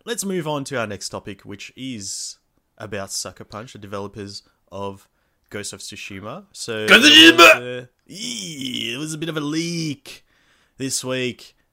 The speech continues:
Speaker 1: There was, apparently Sucker Punch was working on another game entirely before they were working on Ghost of Tsushima,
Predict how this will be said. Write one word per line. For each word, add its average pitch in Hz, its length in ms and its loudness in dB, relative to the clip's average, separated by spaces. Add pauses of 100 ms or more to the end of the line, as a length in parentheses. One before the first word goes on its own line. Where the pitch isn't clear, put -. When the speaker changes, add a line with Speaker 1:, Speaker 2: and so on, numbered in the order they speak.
(100)
Speaker 1:
There 123 200 -2
was, 120 720 -6
apparently 143 440 -6
Sucker 147 240 -6
Punch 143 240 -10
was 131 120 -10
working 135 320 -8
on 127 220 -8
another 113 400 -6
game 101 400 -8
entirely 104 560 -2
before 98 300 -12
they 98 80 -10
were 95 100 -10
working 101 320 -12
on 101 180 -14
Ghost 101 220 -10
of 98 80 -14
Tsushima, 110 560 -10